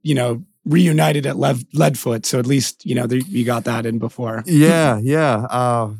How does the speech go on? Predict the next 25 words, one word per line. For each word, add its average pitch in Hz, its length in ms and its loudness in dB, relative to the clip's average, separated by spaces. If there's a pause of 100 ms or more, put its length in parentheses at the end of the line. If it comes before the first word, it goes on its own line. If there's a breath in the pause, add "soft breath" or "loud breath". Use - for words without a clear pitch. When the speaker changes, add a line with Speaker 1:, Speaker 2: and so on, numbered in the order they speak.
(120)
Speaker 2:
man, 123 300 -2
he's, 117 260 -2
uh, 107 300 -2 (480)
that 143 220 -2
guy's 117 300 0
just 101 180 -8
always 110 240 0
had 104 120 -2
a 92 60 -6
smile 117 320 -2
on 113 100 -2
his 92 160 -4
face, 90 240 -6
you 92 60 -6
know, 90 180 -4
like, 87 220 -4
no 98 100 -4
matter 101 300 0
how 110 160 2
Speaker 1:
Yeah. 107 40 0
Speaker 2:
shitty 107 380 0
his 98 180 0
rally 110 340 2
event 95 260 -2
was, 92 420 -4